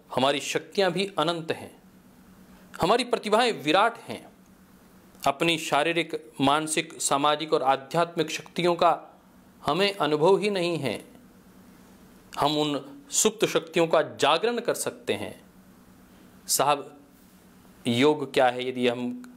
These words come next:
परम श्रद्धेय स्वामी जी महाराज के शब्दों में कहें तो योग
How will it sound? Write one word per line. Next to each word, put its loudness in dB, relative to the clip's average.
परम 2
श्रद्धेय 0
स्वामी 0
जी -2
महाराज 0
के -12
शब्दों -2
में -2
कहें -2
तो 0
योग 2